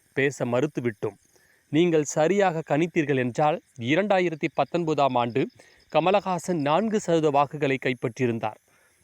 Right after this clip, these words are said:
இரண்டாயிரத்தி இருபத்தி ஒன்று, இரண்டாயிரத்தி பத்தொன்பது என இரண்டு பொதுத் தேர்தல்கள், அதாவது நாடாளுமன்ற தேர்தல், சட்டமன்ற தேர்தலில் தனித்து போட்டியிட்ட கமலஹாசன் திமுக தமிழ்நாட்டில் ஆட்சி அமைந்தவுடன்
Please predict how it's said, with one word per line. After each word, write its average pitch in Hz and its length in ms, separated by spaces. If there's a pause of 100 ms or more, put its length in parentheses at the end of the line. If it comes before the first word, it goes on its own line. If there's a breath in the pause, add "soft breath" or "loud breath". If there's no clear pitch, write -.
(160 soft breath)
இரண்டாயிரத்தி 156 580
இருபத்தி 160 480
ஒன்று, 127 400
இரண்டாயிரத்தி 147 580
பத்தொன்பது 147 580
என 131 200
இரண்டு 185 340
பொதுத் 151 260
தேர்தல்கள், 123 480 (420 soft breath)
அதாவது 151 400
நாடாளுமன்ற 151 640
தேர்தல், 139 380
சட்டமன்ற 147 440
தேர்தலில் 135 460
தனித்து 175 380
போட்டியிட்ட 139 500
கமலஹாசன் 139 680 (580 loud breath)
திமுக 151 480 (100)
தமிழ்நாட்டில் 160 680
ஆட்சி 139 360
அமைந்தவுடன் 135 560